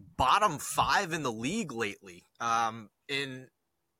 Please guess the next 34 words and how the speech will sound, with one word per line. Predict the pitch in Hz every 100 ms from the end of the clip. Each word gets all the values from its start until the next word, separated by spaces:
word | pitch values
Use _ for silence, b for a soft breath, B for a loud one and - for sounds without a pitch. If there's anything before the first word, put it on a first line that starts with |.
| -
in | 139 135
some | 123 170 151
of | 131
his | 117
metrics. | 151 170 - 107 - - 139
And | 139 139
the | 156
offensive | 180 185 151 127 131
line, | 170 214 190
if | 151
you | 131
look | 139 139
at | 131
the |
pass | - 143 143
protection | 151 - 143 - 147 131 117 b b b b b - _ _
across | 131 - 160 156 -
the | 139
grading | 123 147 220 170
systems, | - 131 - 120 113 -
they | 135 165
are | 160 151 135
not | 127 143 -
in | 160
the | 131
top | - 123 -
twenty-five | 127 127 117 131 123 123
in |
the | 120
league. | 123 175 107 73 _ b b b
So | - 156 156 147 151
it's | 160 175
almost | 240 240 -
like | 165 139